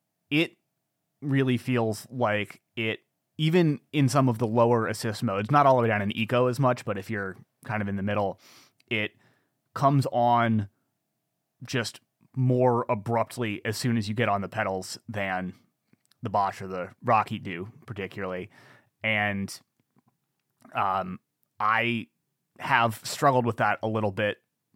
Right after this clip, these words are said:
on technical climbing, particularly, where you're trying to do a little bit of a move and put in a little bit of power to get up over something, and it feels like the Shimano's just prone to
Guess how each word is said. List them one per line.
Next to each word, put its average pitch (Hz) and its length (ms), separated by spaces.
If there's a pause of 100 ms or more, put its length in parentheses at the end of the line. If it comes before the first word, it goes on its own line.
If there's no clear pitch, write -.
(340)
on 95 460
technical 113 320
climbing, 98 460
particularly, 90 720 (360)
where 95 520 (420)
you're 113 100
trying 117 220
to 107 60
do 117 140
a - 20
little 135 220
bit 135 120
of 123 80
a 123 40
move 120 240
and 107 100
put 123 120
in 117 80
a 113 40
little 120 180
bit 113 140
of 101 60
power 101 480
to 104 240 (120)
get 117 160
up 113 140
over 110 280
something, 98 440
and 98 120
it - 100 (680)
feels 110 280
like 101 220
the 110 80
Shimano's 101 420
just - 160 (220)
prone 98 340
to 90 280